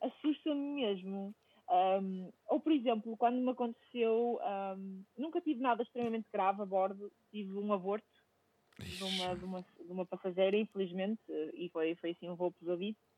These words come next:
Speaker 1: Ahm, mas já tive vários desmaios, é normal, ou, eh, não é?
Speaker 2: Pessoal com
Speaker 1: Mais
Speaker 2: medo.
Speaker 1: desidratação.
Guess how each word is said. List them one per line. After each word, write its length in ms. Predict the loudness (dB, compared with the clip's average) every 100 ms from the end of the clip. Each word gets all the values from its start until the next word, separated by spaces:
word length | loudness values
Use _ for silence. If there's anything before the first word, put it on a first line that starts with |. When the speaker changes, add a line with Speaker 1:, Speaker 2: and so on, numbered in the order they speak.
| _ _ _ _ _ _ _ 2
Speaker 1:
Ahm, 680 | 4 6 6 4 2 -2 -4 _ _ _ _ _ -10
mas 300 | 0 2 4
já 100 | 4
tive 220 | 2 0
vários 260 | 2 2 2
desmaios, 420 | 0 0 2 2
é 120 | 0
normal, 520 | 2 4 6 4 4 2
ou, 360 | -2 -4 -6 -6
eh, 320 | -6 -4 -6 -6
não 60 | -6
é? 140 | -6 _ _ _ -20 -20 _ -20 _
Speaker 2:
Pessoal 240 | -2 2 6
com 120 | 8
Speaker 1:
Mais 280 | 8 8 8
Speaker 2:
medo. 140 | 2
Speaker 1:
desidratação. 1120 | 0 0 0 0 0 -2 2 4 4 2 -2